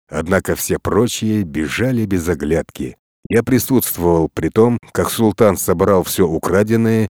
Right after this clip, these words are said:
и вернул вещи их законным владельцам.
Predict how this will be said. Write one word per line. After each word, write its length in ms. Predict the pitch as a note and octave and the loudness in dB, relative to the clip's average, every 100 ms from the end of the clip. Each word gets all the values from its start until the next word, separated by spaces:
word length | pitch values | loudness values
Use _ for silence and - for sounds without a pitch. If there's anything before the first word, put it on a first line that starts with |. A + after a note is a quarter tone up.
| _ | _
и 120 | F#2 | 0
вернул 460 | G#2 A2+ A2 G#2 E2 | 4 4 4 4 2
вещи 460 | D#2 G#2 B2 - | 2 0 0 0
их 340 | B2+ - E2+ E2 | 0 0 -2 -2
законным 580 | F2 D#2 G#2 A2+ G#2 F#2 | -2 0 0 2 0 0
владельцам. 760 | D#2+ F#2+ F2+ E2+ - D#2 C2+ | 0 0 2 0 0 -6 -6